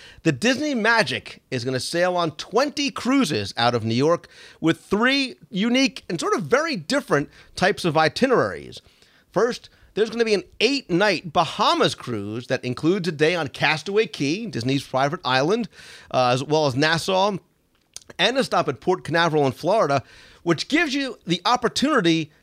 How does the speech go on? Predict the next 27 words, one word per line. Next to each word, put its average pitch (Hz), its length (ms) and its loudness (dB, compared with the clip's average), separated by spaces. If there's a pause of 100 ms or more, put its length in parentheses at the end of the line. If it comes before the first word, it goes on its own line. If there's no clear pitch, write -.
(200)
to 214 100 -6
visit 180 580 0 (280)
Walt 160 460 0
Disney 294 340 2
World. 101 440 0
And 107 200 -10
as 196 260 0
part 240 200 0
of 240 60 -2
the 220 80 2
itinerary, 170 580 2 (360)
you 220 160 -2
get 214 240 0
a 175 80 0
one-day 151 800 0 (140)
Walt 165 420 -2
Disney 180 240 -4
World 165 380 -4
park 262 360 -2
hopper 240 400 0
ticket 147 440 0 (380)
and 123 220 -4
round-trip 262 480 0
transportation 233 800 0
between 226 500 -4
the 339 60 -2
port 208 560 -2